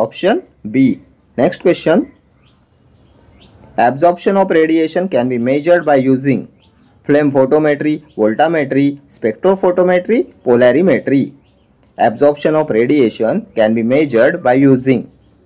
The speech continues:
तो इसके लिए यूज करते हैं स्पेक्ट्रोफोटोमेट्री का, ऑप्शन सी। ये फ्लेम फोटोमेट्री होता है type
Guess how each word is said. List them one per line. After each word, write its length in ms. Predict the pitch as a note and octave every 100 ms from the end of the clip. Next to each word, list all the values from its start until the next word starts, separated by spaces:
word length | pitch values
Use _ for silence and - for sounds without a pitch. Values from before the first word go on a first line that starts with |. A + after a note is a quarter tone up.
| _ _
तो 80 | C3+
इसके 260 | C3+ C3+ D#3
लिए 200 | D3+ D3
यूज 300 | C#3+ C#3 C3+
करते 320 | C#3 A#2 E3
हैं 100 | - - -
स्पेक्ट्रोफोटोमेट्री 1080 | - D3 D3 A3 G#3+ F3+ F3+ E3+ C#3+ A2+
का, 140 | G#2 -
ऑप्शन 460 | G#2+ - - - F4 - _ _ -
सी। 420 | - C#3+ C3+ - _ _ _ _ _ - - -
ये 120 | F3
फ्लेम 340 | F#3 D3 E3 A#3
फोटोमेट्री 560 | B3+ G3 G#3+ G3+ G3 G3+
होता 320 | F3+ D#3 D3
है 180 | E3 -
type 260 | C3 D#3+